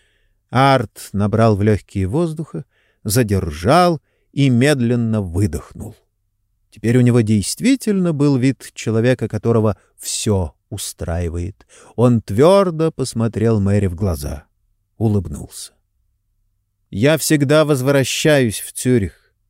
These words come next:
У меня там комната". Мэри задумчиво кивнула.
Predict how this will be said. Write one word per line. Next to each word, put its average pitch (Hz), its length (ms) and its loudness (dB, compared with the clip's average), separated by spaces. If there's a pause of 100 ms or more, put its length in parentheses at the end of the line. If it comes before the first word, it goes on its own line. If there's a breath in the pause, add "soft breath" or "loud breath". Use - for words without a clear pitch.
(140)
У 113 100 0
меня 139 320 2
там 123 360 0 (220)
комната". 113 440 -2 (1160)
Мэри 120 360 4
задумчиво 117 600 -2
кивнула. 92 560 -4